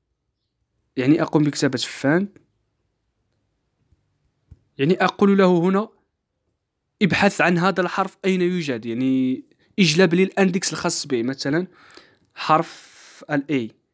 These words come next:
كما ترون الحرف ال A يوجد وراء ال H، يعني ال H E، وهو الاندكس الخاص به هو واحد، سيقوم بجلب واحد بهذا الشكل، يعني ال H، ال A يوجد في الاندكس واحد. أوكي، آه، يعني هذه ف-، آه، دور الفند.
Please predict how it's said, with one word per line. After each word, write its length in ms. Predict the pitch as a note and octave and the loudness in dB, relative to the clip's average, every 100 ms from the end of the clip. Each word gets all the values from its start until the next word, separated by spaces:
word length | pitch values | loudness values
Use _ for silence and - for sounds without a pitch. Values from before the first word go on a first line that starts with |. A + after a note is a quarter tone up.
| _ _ _ _ | _ _ _ _
كما 180 | E3+ F#3+ | 2 2
ترون 320 | F#3+ F#3+ G#3+ F#3 | 4 2 2 -2
الحرف 400 | E3+ - F3 D#3 | -4 -2 -6 -6
ال 80 | - | -2
A 40 | G3+ | 0
يوجد 420 | F#3+ E3 F#3 E3 | 0 -2 -2 0
وراء 300 | D#3+ F3+ D#3 | 2 2 2
ال 240 | D3+ D#3+ - | 0 0 0
H، 200 | - C3+ | -4 -6
يعني 300 | A#2 B2+ - | -6 -6 -4
ال 80 | F3+ | -4
H 180 | - - - | -4 -6 0
E، 240 | C#3 A2 _ _ _ _ _ _ - | 0 -2 _ _ _ _ _ _ 0
وهو 260 | E3 E3+ F3+ | 4 6 4
الاندكس 400 | F#3+ F#3 F#3 - | 2 -2 -2 -4
الخاص 260 | F#3+ - | -4 -2
به 100 | G3 | 2
هو 240 | E3+ E3+ F3+ | 2 4 0
واحد، 260 | E3+ C#3+ | -2 -4
سيقوم 380 | - F3+ F3+ E3+ | -4 -4 -4 -4
بجلب 320 | D#3 D#3+ D3+ | -4 -4 -4
واحد 340 | A#2+ A#2+ C3 C3 | -6 -8 -8 -6
بهذا 160 | A#2+ | -4
الشكل، 280 | A2+ - A2 | -4 -8 -4
يعني 140 | A#2 | 2
ال 380 | C#3 D#3 D3+ G3 | 2 4 4 4
H، 140 | G3 - | 2 -2
ال 120 | D3 F#3+ | 0 4
A 0 | |
يوجد 420 | G3+ G3 F3 F3+ | 4 4 0 -2
في 80 | F3 | -4
الاندكس 460 | F3 E3+ E3 E3 D3 | -4 -4 -4 -6 -6
واحد. 300 | B2+ A2+ - _ _ _ _ _ _ - - - | -6 -8 -20 _ _ _ _ _ _ -20 -20 -16
أوكي، 300 | A#2+ - F#3 F#3 _ | -6 -2 -2 -2 _
آه، 120 | C#3 B2 | -2 0
يعني 280 | A#2+ C#3+ | 4 4
هذه 120 | C#3 C#3 | 4 0
ف-، 140 | - | -4
آه، 220 | B2+ A#2+ A#2+ | -4 -2 2
دور 240 | B2+ A#2 | 2 2
الفند. 380 | A2+ F3 A3+ | 2 4 4